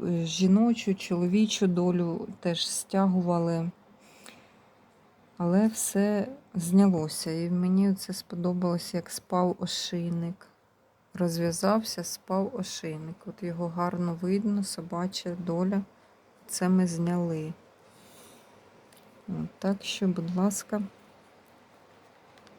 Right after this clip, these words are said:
Нічого, будемо продовжувати робити чистки. Я нагадую, щоб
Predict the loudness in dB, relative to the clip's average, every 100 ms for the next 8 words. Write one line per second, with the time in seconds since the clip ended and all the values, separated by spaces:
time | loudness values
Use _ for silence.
0 | -20 -20 _ -20 -20 -20 -20 -20 -20 -20
1 | -16 2 2 4 0 2 0 2 4 6
2 | 8 6 4 -2 -6 0 2 2 0 0
3 | 0 -2 -2 -2 0 0 0 -4 -6 0
4 | 0 -2 -10 -2 0 0 0 4 6 4
5 | 2 -2 -2 -6 -6 -8